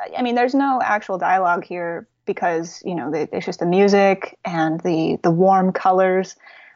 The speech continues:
Um, so, you know, it, it's, it's sort of artsy.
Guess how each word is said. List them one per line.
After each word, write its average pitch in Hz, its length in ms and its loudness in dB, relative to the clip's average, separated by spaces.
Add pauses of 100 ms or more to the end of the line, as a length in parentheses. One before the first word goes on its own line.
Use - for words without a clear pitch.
(160)
Um, 175 300 -2
so, 185 200 2
you 240 120 2
know, 196 120 4
it, 185 160 2
it's, - 280 -2 (460)
it's - 240 -4 (240)
sort 269 180 2
of 208 80 0 (120)
artsy. 180 520 -4